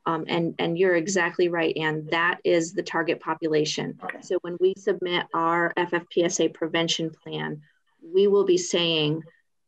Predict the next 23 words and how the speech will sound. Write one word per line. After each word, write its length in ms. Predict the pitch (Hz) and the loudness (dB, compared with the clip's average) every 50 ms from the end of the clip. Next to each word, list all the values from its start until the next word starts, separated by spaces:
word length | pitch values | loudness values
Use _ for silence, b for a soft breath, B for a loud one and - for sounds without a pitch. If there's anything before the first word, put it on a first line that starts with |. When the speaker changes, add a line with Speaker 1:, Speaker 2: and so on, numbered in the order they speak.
| _ _ _ _ | _ _ _ _
Speaker 1:
the 80 | 185 180 | -2 -2
families 580 | 180 - 190 175 175 175 175 175 175 170 170 | 2 0 0 2 2 2 2 2 2 2 2
that 140 | - 180 170 | 0 0 0
are 120 | 165 165 - | 0 0 2
on 200 | - 170 165 160 | 2 0 0 0
the 60 | 160 | -2
family 320 | 160 - 180 170 175 170 | -2 -2 0 0 0 0
support 460 | 170 - 180 - - 196 170 156 - | 0 -2 -4 -2 -2 -2 -2 -2 -4
caseload 760 | - - - 185 185 185 - - 156 147 139 131 - 147 156 151 b b b b b _ _ | -4 0 2 2 2 2 2 0 0 0 2 2 0 -2 -2 -6 b b b b b _ _
are 300 | 160 156 156 160 160 160 | 0 2 2 2 2 2
what 220 | 160 165 - - | 2 0 -2 2
we 120 | 165 180 180 | 2 0 2
consider 440 | 180 202 185 175 - - 165 170 | 2 0 -2 0 0 0 0 2
to 100 | 160 165 | 2 2
be 120 | 156 156 151 | 0 0 -2
candidates 640 | 151 - - 196 170 170 165 165 165 165 160 160 - | -4 -8 -6 -4 -2 -2 -2 0 0 -2 -2 -2 -6
for 120 | - - | -8 -8
foster 380 | 156 151 - 160 160 - - 156 | -8 -4 -6 -8 -8 -6 -6 -8
care, 380 | 151 - _ - - 117 - - _ _ _ _ _ _ _ - | -8 -8 _ -18 -16 -16 -18 -18 _ _ _ _ _ _ _ -2
as 240 | 156 151 156 151 | 0 0 2 2
evidenced 500 | 165 160 156 156 156 156 151 - - 151 | 0 0 2 0 -2 -2 -4 -6 -10 -6
by 500 | 147 160 156 156 156 156 156 156 156 156 156 | -2 0 2 2 2 2 2 0 0 0 -2
our 500 | - 156 156 156 156 156 156 156 156 156 | -2 -2 -2 0 0 0 0 -2 -2 -4